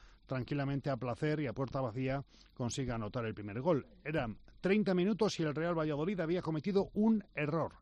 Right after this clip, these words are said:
ese. No había cometido más errores.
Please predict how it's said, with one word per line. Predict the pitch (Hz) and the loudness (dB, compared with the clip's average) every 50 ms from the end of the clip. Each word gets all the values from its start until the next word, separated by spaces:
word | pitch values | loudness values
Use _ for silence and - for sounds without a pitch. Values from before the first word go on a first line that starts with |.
| _ - - | _ -10 -4
ese. | - 147 - - - - - - _ _ _ _ _ _ _ _ - - _ - | -2 -2 -2 -2 -4 -8 -12 -20 _ _ _ _ _ _ _ _ -20 -14 _ -2
No | 127 147 160 165 | 0 2 2 2
había | 156 147 156 151 139 | 2 2 2 0 0
cometido | - 143 127 120 - 156 147 151 143 | -2 -2 -4 -2 -4 -2 -2 0 0
más | 135 127 - - | -2 -2 -2 -4
errores. | 110 92 92 87 - - - - - - | -6 -6 -8 -10 -14 -14 -14 -14 -14 -14